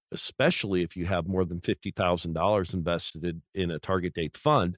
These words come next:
The only metric a fund company is using to determine how it will manage risk is the date of the fund, when you, and you're expected to retire.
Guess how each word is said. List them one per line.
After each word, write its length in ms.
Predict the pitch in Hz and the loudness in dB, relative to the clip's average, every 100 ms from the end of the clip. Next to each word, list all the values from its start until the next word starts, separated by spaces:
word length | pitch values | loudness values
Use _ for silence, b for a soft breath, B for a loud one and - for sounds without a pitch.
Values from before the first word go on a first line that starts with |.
| _ _ _ - | _ _ _ -2
The 120 | 104 | 2
only 200 | 175 233 | 4 4
metric 540 | 143 101 98 - 104 | 4 4 2 -2 -4
a 60 | 78 | -4
fund 420 | - - 101 104 | -6 0 2 2
company 420 | - 104 95 95 | 0 -4 -2 0
is 240 | 85 76 80 | 0 0 2
using 360 | 92 90 107 | 2 2 0
to 100 | 87 | -2
determine 560 | 73 - - 95 95 92 | -4 -8 -6 -2 0 0
how 200 | 90 87 | 2 2
it 100 | 82 | 2
will 100 | 82 | 0
manage 420 | 82 80 82 - - | 0 0 -2 -6 -2
risk 340 | 90 151 - _ _ _ _ _ - | 2 2 0 _ _ _ _ _ -2
is 160 | 95 | 0
the 140 | 104 87 | 2 2
date 260 | 90 90 | 4 4
of 140 | 80 76 | 2 -2
the 80 | |
fund, 540 | 76 - 90 67 50 - - | -6 -2 -2 -2 -6 -18 -10
when 300 | - 92 101 | 0 4 4
you, 280 | 95 90 90 | 4 0 0
and 180 | - 85 - - | -2 -4 -4 -10
you're 360 | 85 78 90 | -10 -2 -2
expected 720 | 76 - - - 95 - 85 - | 0 -4 -4 -2 -2 0 -6 -4
to 160 | 85 | -8
retire. 580 | 76 71 - 85 69 - | -8 -8 -4 -2 -2 -6